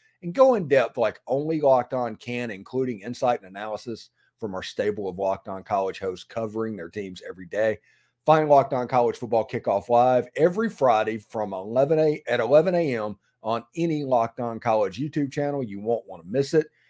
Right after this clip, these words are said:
Um, these fast channels that you see that's kind of similar to, like, Pluto T V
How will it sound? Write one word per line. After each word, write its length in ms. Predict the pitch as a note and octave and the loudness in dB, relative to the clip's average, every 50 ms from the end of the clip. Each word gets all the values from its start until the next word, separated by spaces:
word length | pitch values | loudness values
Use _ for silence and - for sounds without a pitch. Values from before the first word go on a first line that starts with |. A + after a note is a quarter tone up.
| _ _ _ _ - | _ _ _ _ -2
Um, 360 | A#2+ B2 A#2 A2+ G#2 G2+ G#2+ | 0 2 2 0 -2 -4 -6
these 260 | A#2+ A2+ A2 - - - - | -6 -6 -6 -8 -12 -4 2
fast 460 | D#3 D3 D#3+ F3+ E3+ F3 - - _ | 4 6 6 6 4 2 -4 -16 _
channels 520 | - - - F3 F3 F3+ F3+ F3+ F3+ F3 - | -10 -4 -2 0 0 2 0 0 -2 -2 -4
that 140 | F3+ E3 - | -8 -8 -8
you 60 | E3 | -8
see 320 | D#3 - - F3+ F3 F3+ | -10 -4 2 2 4 4
that's 220 | D#3+ B2+ A#2+ - - | 4 2 0 -4 -2
kind 200 | - D#3 D3 C#3 | -2 -2 -2 -2
of 140 | B2 - - | -4 -6 -8
similar 400 | - - D#3+ D#3 D3+ C#3+ C3+ B2 | -4 -2 -2 0 2 0 0 2
to, 80 | B2 | 2
like, 180 | B2 A2 - _ - | 0 0 -2 _ -6
Pluto 380 | - E3+ F3+ F3 F#3 D#3+ D3+ | -2 -2 2 4 4 4 4
T 200 | - - F#3 F3 | 2 -4 -6 -4
V 380 | E3+ D#3+ E3+ F3 F#3 F3 D#3+ | 2 2 2 2 2 0 -6